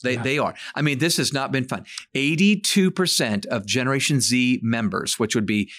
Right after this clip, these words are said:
Speaker 1: teenagers and twenty-somethings, would say, "I have endured at least one trauma."
Speaker 2: Yeah.
Speaker 1: And for many of them, it was covid nineteen.
Speaker 2: Yeah.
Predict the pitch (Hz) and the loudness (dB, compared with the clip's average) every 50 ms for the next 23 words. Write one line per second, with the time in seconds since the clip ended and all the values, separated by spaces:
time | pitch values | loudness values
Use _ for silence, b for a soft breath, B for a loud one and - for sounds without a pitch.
0 | B - - 143 127 120 120 113 123 120 107 127 117 - 117 104 98 - - 90 | B -4 -2 0 0 0 0 -2 -2 -2 -2 -2 -2 -2 -2 -2 0 -2 -2 -4
1 | - 92 82 - B B B B B B B B - - 120 120 110 - - - | -6 -8 -12 -12 B B B B B B B B -2 0 0 2 2 0 0 0
2 | 107 104 98 92 95 b b b b _ _ - 110 107 107 113 117 120 120 120 | 0 0 -2 -2 -4 b b b b _ _ -6 -4 -2 -2 -2 -2 -2 -2 -2
3 | - - - 101 104 107 98 101 98 104 107 110 107 104 113 107 107 107 113 101 | -2 -4 -6 -6 -4 -4 -4 -4 -4 -4 -4 -2 0 2 2 2 2 2 0 -2
4 | - 107 110 107 - - - 110 98 107 104 104 98 95 98 95 - - - - | 0 0 0 0 0 0 -2 -2 0 0 0 0 0 0 0 -2 -2 -4 -4 -2
5 | 113 101 98 - - - - _ _ - 135 127 117 123 B B B B B - | -2 -2 -4 -4 -6 -8 -10 _ _ -4 -4 -4 -4 -4 B B B B B -6
6 | 127 120 135 131 143 147 151 143 120 117 117 117 120 120 117 101 - - 123 101 | -4 0 0 2 2 2 2 2 2 2 2 2 0 0 0 -2 -2 -2 -2 0
7 | 110 101 101 101 - - - 101 - - _ - 123 120 - | 2 0 0 0 -2 -4 -6 -6 -6 -8 _ -4 -4 -4 -4